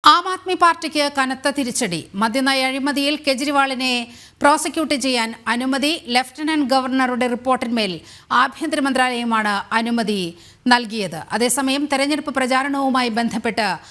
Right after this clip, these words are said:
ആം ആദ്മി പാർട്ടിക്കെതിരെ വീണ്ടും കേസ്. നരേന്ദ്രമോദിയുടെയും അമിത്ഷായുടെയും വ്യാജ ഫോട്ടോകളും വീഡിയോകളും എക്സിൽ പങ്കുവച്ചതിനാണ് നടപടി ഉണ്ടായത്. കഴിഞ്ഞ ദിവസം മുഖ്യമന്ത്രി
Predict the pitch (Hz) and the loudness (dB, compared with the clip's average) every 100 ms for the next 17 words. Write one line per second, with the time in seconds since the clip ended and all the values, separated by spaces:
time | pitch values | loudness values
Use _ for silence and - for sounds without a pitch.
0 | - - 240 269 285 294 285 277 254 247 | -16 0 2 4 2 2 0 -2 2 0
1 | 247 262 240 233 233 - 196 233 254 285 | 0 -4 0 2 0 -4 0 0 2 2
2 | 285 285 247 240 254 254 320 - - - | 2 2 2 2 0 -2 -2 -12 -14 0
3 | 247 277 285 302 302 285 285 277 269 294 | 2 2 0 0 2 2 2 2 2 0
4 | - 240 262 - 285 269 262 262 262 240 | 2 0 0 0 2 2 2 2 2 2
5 | 233 247 262 - 262 254 269 262 254 240 | 2 0 -4 -2 -2 0 0 2 0 0
6 | 247 262 262 247 240 226 175 - - - | 0 2 2 2 0 -2 -4 -10 -20 -2
7 | 240 240 - 302 262 269 247 247 269 254 | -2 0 -2 0 -2 0 -2 0 -4 -2
8 | 233 233 220 214 190 - 208 220 226 233 | -2 0 0 0 -2 -4 2 2 2 0
9 | 208 175 226 220 233 240 240 285 381 - | 0 -2 -4 0 0 0 0 -2 -4 -12
10 | - - - 247 247 277 262 254 277 214 | -20 -16 2 4 4 -2 -2 0 0 0
11 | 160 - _ _ _ _ _ _ _ _ | -4 -12 _ _ _ _ _ _ _ _
12 | _ - 240 247 294 285 285 285 311 302 | _ -2 0 0 0 0 0 0 -2 -6